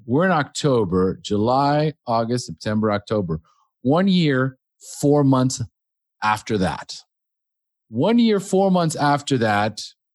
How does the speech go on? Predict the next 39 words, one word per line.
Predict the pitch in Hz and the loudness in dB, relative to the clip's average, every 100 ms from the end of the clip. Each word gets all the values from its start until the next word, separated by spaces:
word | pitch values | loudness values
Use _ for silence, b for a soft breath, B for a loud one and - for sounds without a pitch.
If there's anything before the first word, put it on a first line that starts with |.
| _ | _
I'm | 113 | 0
gonna | 113 | 0
get | 101 120 | 2 0
into | 113 117 | 0 -2
what | 95 110 98 | -2 -2 -2
has | 107 - | -4 -6
happened. | 113 117 117 - - - _ _ - | -2 -2 -4 -10 -20 -20 _ _ -6
But | 135 | -2
just | 180 190 | -2 0
to | 202 | 0
give | 185 175 | 2 2
you | 170 | 2
an | |
idea, | 156 139 147 147 127 | 2 2 2 2 2
it's | 117 - | -2 0
not | 135 151 156 | 2 4 2
a | |
whole | 131 147 135 | 2 2 2
lifetime. | 139 143 - 120 82 67 _ _ _ _ _ | 2 0 -2 -4 -4 -6 _ _ _ _ _
It | 175 175 175 196 | -2 -2 -2 0
is, | 208 233 247 233 180 - - _ _ _ _ - | 2 2 2 2 0 -6 -10 _ _ _ _ -4
like, | 165 165 | -2 0
what | 165 | 0
some | 156 208 | 2 0
people | 180 185 165 | 2 2 2
would | 151 | 0
say, | 165 151 | 2 2
overnight | 147 147 143 143 | 2 2 2 0
success | - - - 151 139 131 - | -2 -4 -2 0 0 0 -2
kind | 143 135 | 0 2
of | |
a | 123 | 0
thing | - 135 135 131 131 | 0 0 2 2 2
over | 135 120 113 | 0 -2 -2
forty-seven | - 131 120 107 127 107 101 | -2 0 0 0 -2 0 2
years | 95 76 - - - _ | 2 -2 -8 -14 -16 _
in | 110 | 0
the | 101 | 2
making. | 101 95 82 73 | 2 0 -4 -12